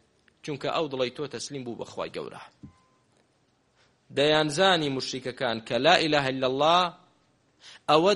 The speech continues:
دەخوازێ ئینسان ئەو دڵی خۆی تەسلیم کە بۆ خوا. بەلا من ئەسلەمە وەجهەهو لله وهو محسن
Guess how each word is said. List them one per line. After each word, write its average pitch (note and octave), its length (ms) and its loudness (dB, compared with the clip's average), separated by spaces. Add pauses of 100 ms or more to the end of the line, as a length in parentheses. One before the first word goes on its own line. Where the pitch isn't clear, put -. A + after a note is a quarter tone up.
دەخوازێ C3+ 640 2 (100)
ئینسان D3 480 -4
ئەو D3+ 120 -2 (100)
دڵی B2 260 0
خۆی D3+ 240 -6
تەسلیم C#3 360 -8
کە C#3 160 -6
بۆ C3+ 160 -6
خوا. - 200 -8 (880)
بەلا D#3+ 280 6 (100)
من C3+ 120 0 (100)
ئەسلەمە C#3 520 -2
وەجهەهو B2+ 460 -4 (120)
لله A#2 380 -2 (160)
وهو B2 300 -8
محسن F#3+ 520 0